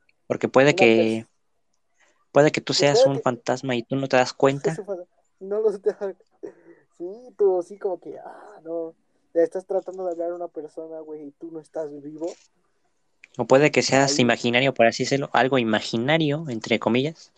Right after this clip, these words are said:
Speaker 1: Y todos te hablan,
Speaker 2: Sí.
Speaker 1: pero porque creen, porque creen que eres un amigo imaginario y así.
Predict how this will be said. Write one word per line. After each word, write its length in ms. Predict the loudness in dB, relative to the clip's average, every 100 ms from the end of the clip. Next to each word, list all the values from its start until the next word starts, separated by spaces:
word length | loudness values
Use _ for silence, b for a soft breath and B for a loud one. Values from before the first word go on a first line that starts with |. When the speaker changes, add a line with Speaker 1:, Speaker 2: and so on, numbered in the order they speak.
| B B B B B _ -2
Speaker 1:
Y 100 | 0
todos 300 | 6 6 6
te 80 | 2
hablan, 280 | 4 4 4
Speaker 2:
Sí. 40 | 4
Speaker 1:
pero 180 | 4 4
porque 240 | 2 2
creen, 260 | 2 2 0 _
porque 640 | -4 0 2 4 2 0 -4 b b b _ 0
creen 180 | 0 4
que 80 |
eres 140 | 2 4
un 80 | 2
amigo 240 | 2 0
imaginario 640 | 0 0 -2 -2 -2 0 0
y 80 | -2
así. 260 | -2 -8